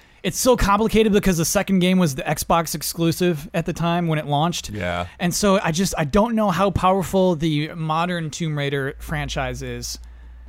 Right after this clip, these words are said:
Speaker 1: Yeah, I, I, this is a weird one. Is it, I'm, I'm interested to know where you would wanna slot it, Blood. We put in Darksiders three. Would you put it above Darksiders three?
Speaker 2: Yeah.
Speaker 1: Yeah, I think
Speaker 2: I
Speaker 1: that's,
Speaker 2: would,
Speaker 1: yeah, I
Speaker 2: yeah.
Speaker 1: think that's fair, right?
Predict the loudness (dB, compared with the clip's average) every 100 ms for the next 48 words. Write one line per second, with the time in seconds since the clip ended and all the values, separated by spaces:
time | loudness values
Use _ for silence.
0 | -10 -2 -2 -2 -2 -4 -4 -4 -4 -2
1 | 0 0 0 0 -4 -6 -4 -4 -2 -2
2 | 0 0 0 0 0 -2 -2 0 0 2
3 | 2 2 2 -2 -4 -8 -4 -2 -2 -2
4 | -4 -4 -4 -8 -16 -4 0 2 2 4
5 | 2 2 0 0 -2 0 0 0 -2 -2
6 | 0 0 0 0 -2 -2 -2 -2 -4 -4
7 | -6 -8 _ _ _ _ _ _ _ _
8 | -20 -8 -2 -2 -2 _ _ _ _ _
9 | _ -4 0 2 0 0 0 0 -4 -2
10 | 0 0 -2 -2 -4 -4 -4 -2 -2